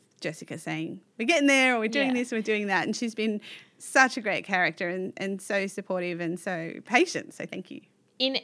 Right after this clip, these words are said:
Speaker 2: and even just connecting to her energy throughout all of that, and 'cause, you know, that's how, like, she
Speaker 1: Yeah,
Speaker 2: would have known
Speaker 1: that's
Speaker 2: that's
Speaker 1: how it
Speaker 2: what I do,
Speaker 1: works.
Speaker 2: yeah. Um, and being able to go back into that past and being able to connect to her in some of the photos where I could see her face, like, just such a beautiful energy,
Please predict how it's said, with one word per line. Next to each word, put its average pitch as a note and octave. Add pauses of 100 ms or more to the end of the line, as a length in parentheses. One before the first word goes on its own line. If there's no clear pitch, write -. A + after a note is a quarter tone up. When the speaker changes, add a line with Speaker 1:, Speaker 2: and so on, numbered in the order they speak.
Speaker 2:
and G3+
even B3
just B3+
connecting G#3
to G3
her G3+
energy F#3
throughout F#3
all F3+
of F3+
that, E3+
and F#3
'cause, F#3+
you F#3
know, F3+
that's F3
how, E3+
like, F3+ (160)
she -
Speaker 1:
Yeah, G#3+
Speaker 2:
would G3
have F#3+
known E3+
Speaker 1:
that's E3
Speaker 2:
that's -
Speaker 1:
how E3+
it -
Speaker 2:
what E3+
I F3
do, D#3+
Speaker 1:
works. E3
Speaker 2:
yeah. E3+ (420)
Um, F#3
and G3+
being G3+
able G3
to G#3
go G3
back F3+
into F#3
that E3+
past F3
and F#3
being F#3
able F#3+
to -
connect F#3+
to F#3
her F3+
in F3+
some F3+
of E3+
the F3+
photos E3+
where D#3+
I D#3+
could F3+
see D#3+
her F3
face, F3
like, F#3
just D#4
such A#4
a C4
beautiful G3+
energy, G#3